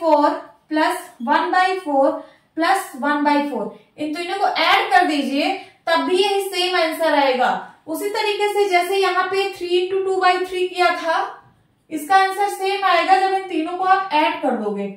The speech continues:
two by three plus two by three plus two by three। ओके, दोनों का आंसर same आएगा, आप चाहे करके देख लीजिए। And यहाँ पे भी आप लिख सकते हो इसको, जैसे two into one by two लिखा, उसी तरीके से यहाँ पे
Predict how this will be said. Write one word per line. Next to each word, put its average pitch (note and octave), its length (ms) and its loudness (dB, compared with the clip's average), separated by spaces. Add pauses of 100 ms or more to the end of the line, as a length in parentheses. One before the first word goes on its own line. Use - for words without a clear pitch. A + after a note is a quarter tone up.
(400)
two D#4+ 100 -2 (100)
by F4+ 120 4 (160)
three F4 220 -2 (140)
plus E4 360 -2
two E4+ 200 -6
by E4 140 2 (160)
three D#4+ 260 -2 (1700)
plus F#4+ 320 2
two E4+ 180 -6
by C4 120 4 (100)
three। - 240 -10 (300)
ओके, G#4+ 280 -4
दोनों E5 260 0
का G4 100 0
आंसर G4 360 -2
same F#4 280 0
आएगा, F4 280 4 (460)
आप D#4 260 4
चाहे G4 200 6
करके F#4 300 0
देख F4+ 300 -4
लीजिए। F4+ 380 2 (400)
And E4+ 160 0
यहाँ F4 340 2
पे G4+ 160 -2
भी G4 120 0
आप G4 240 6
लिख F#4+ 220 -2
सकते G4+ 260 -2
हो G4+ 80 0
इसको, F4 280 -4
जैसे E4 360 -2
two F#4 160 -2
into F#4 280 -2
one D#4+ 180 0
by F4+ 120 4 (100)
two F#4+ 140 -6
लिखा, D#4+ 300 4 (440)
उसी G4+ 260 -4
तरीके G4+ 440 -2
से F4 100 -2
यहाँ D4+ 320 0
पे E4 180 -2